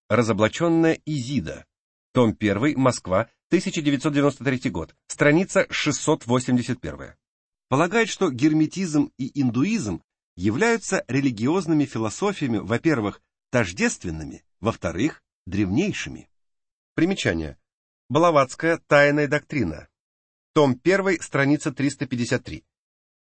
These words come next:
Естественно, что позднейшие оккультисты с не меньшим восторгом погружают герметизм вглубь веков. В основу педагогической валеологии нами положена идея концепции единого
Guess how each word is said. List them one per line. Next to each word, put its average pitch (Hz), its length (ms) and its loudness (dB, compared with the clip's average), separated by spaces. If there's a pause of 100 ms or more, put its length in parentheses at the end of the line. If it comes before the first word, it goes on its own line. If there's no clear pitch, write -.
(300)
Естественно, 120 680 -2
что 104 300 -2
позднейшие 107 680 0
оккультисты 107 680 -4 (260)
с - 120 -8
не 123 120 4
меньшим 131 360 0
восторгом 104 520 -2
погружают 98 640 0 (240)
герметизм 113 720 0
вглубь 107 400 -2
веков. 113 460 -6 (400)
В 127 120 2
основу 185 380 0
педагогической 156 800 -2
валеологии 135 640 0
нами 180 260 0
положена 170 460 0
идея 165 560 -2 (220)
концепции 156 600 0
единого 156 640 0